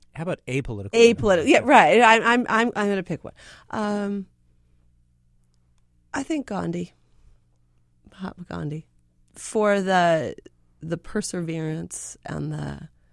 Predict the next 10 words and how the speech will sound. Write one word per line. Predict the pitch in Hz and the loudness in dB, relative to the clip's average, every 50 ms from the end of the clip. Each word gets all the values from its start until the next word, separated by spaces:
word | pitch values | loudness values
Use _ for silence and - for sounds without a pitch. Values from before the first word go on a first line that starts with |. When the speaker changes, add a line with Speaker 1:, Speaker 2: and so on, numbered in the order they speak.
| _ _ _ _ _ _ | _ _ _ _ _ _
Speaker 2:
approach, | - - - - - - - 156 151 147 156 156 165 - - - - - - _ _ _ _ _ - | -14 -14 -12 -12 -12 -8 -6 -4 -4 -4 -6 -8 -10 -12 -16 -18 -18 -20 -20 _ _ _ _ _ -14
uh, | 156 - - - - - - - _ _ _ _ _ _ _ _ _ _ _ _ - | -12 -12 -12 -14 -16 -18 -20 -20 _ _ _ _ _ _ _ _ _ _ _ _ -10
and | 151 156 156 156 151 156 156 151 160 160 160 165 - 160 | -8 -6 -6 -6 -6 -6 -6 -6 -8 -8 -10 -12 -12 -12
really | 160 156 190 220 247 262 269 262 | -10 -10 -8 -8 -8 -8 -10 -10
just, | 240 - 220 220 - - - _ _ _ _ _ _ _ - - _ _ _ _ _ _ _ _ _ _ _ _ - | -12 -12 -12 -12 -12 -14 -18 _ _ _ _ _ _ _ -20 -20 _ _ _ _ _ _ _ _ _ _ _ _ -18
I | - 175 | -14 -10
think, | 208 214 202 - _ - | -10 -10 -10 -10 _ -8
overcoming | 202 202 202 202 220 - - - 190 190 190 196 - - | -8 -8 -8 -8 -14 -14 -12 -10 -8 -8 -8 -8 -8 -8
amazing | 190 190 180 170 165 165 175 175 - - 180 180 185 190 190 196 - _ _ _ _ - | -6 -4 -4 -4 -4 -6 -8 -10 -10 -10 -8 -8 -8 -8 -10 -12 -14 _ _ _ _ -20
challenges. | - - 175 196 254 269 220 - - 180 - - - | -14 -12 -12 -10 -10 -12 -12 -14 -16 -20 -20 -20 -20